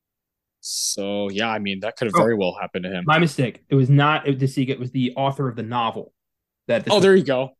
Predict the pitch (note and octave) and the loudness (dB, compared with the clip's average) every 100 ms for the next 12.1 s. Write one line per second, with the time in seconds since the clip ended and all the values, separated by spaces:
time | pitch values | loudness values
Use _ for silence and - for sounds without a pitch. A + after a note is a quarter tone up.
0 | _ D3+ C3 F#2+ F2 _ A#2+ A#2+ C3+ B2 | _ -2 -2 -6 -12 _ -8 -2 0 0
1 | B2 G#2 B2 F2 - - _ _ _ _ | -4 -6 -6 -6 -14 -20 _ _ _ _
2 | _ _ _ _ A#2+ A2 A#2 A#2 A2+ - | _ _ _ _ -4 -2 0 0 0 -2
3 | B2 C#3+ F#2+ - G#2+ G2+ G2 G2 - - | -4 -2 -4 -6 -12 -10 -10 -10 -14 -20
4 | _ _ G2 G2+ C#3+ - A2+ C#3 - - | _ _ -12 -10 -8 -4 -4 -2 -6 -10
5 | _ - B2+ C3+ C#3 _ - - - C3 | _ -6 -2 0 -2 _ -16 -6 -2 0
6 | B2 C3 C3+ B2 B2 A2+ A#2 C3 E3+ C#3+ | 0 -2 0 0 0 0 0 2 2 0
7 | - B2+ B2+ B2 B2 _ - G#2 G#2 - | -2 -4 -2 -2 -4 _ -14 -14 -14 -16
8 | _ _ _ _ - A#2+ A#2 A#2+ A#2+ B2+ | _ _ _ _ -6 0 2 2 0 -4
9 | - A2+ A2+ A#2 A#2+ A#2+ - _ _ _ | -8 -6 -4 -4 -2 -4 -6 _ _ _
10 | _ _ _ - D3 C#3 C3+ D3+ D3 C#3 | _ _ _ -2 2 4 6 4 4 2
11 | F#3+ F#3+ A2 G2+ B2+ B2 B2 - _ _ | 2 4 2 -2 -2 -2 -4 -10 _ _